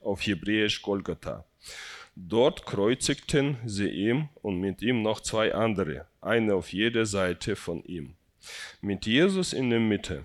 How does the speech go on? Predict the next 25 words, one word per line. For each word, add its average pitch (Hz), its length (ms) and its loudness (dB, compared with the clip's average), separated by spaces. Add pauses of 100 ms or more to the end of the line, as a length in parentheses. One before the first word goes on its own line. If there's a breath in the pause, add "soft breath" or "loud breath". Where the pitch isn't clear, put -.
(400)
Pilatus 117 640 2
ließ - 420 -2
ein 92 260 -4
Schild - 480 2
über 117 280 2
ihm 117 260 2
anbringen, 107 680 0 (380 loud breath)
auf 90 320 -2
dem 107 280 2
stand: - 640 -2 (220)
„Jesus 131 500 2
von 92 260 -4
Nazareth, 98 720 0 (580)
König 98 580 -2 (100)
der 98 180 -6
Juden.“ 92 600 -8 (800 loud breath)
Ich - 180 -6
überspringe 151 720 4
und 131 120 4
dann 113 340 4
lese 113 400 4
weiter 107 320 4
ab 90 120 -2
achtundzwanzigste 127 960 -2
Vers. - 600 0